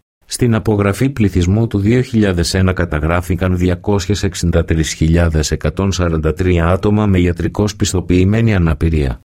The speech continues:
Ο αριθμός αυτός αντιστοιχούσε μόλις το τρία κόμμα τρία δισεκατό του συνολικού πληθυσμού της χώρας, βλέπε υποσημείωση σαράντα τέσσερα.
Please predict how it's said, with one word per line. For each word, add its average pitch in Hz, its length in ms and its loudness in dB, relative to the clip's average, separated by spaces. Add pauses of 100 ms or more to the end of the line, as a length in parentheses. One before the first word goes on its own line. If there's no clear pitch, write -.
(220)
Ο 95 120 4
αριθμός 87 520 0
αυτός 101 360 -4
αντιστοιχούσε 92 760 -2
μόλις 101 380 2
το 92 100 0
τρία 110 300 0
κόμμα 104 400 0
τρία 107 240 0
δισεκατό 92 420 0
του 80 120 -2
συνολικού 92 640 0
πληθυσμού 95 480 2
της 98 140 -6
χώρας, 95 440 0 (140)
βλέπε 104 420 0
υποσημείωση 98 800 0
σαράντα 85 420 0
τέσσερα. 104 520 0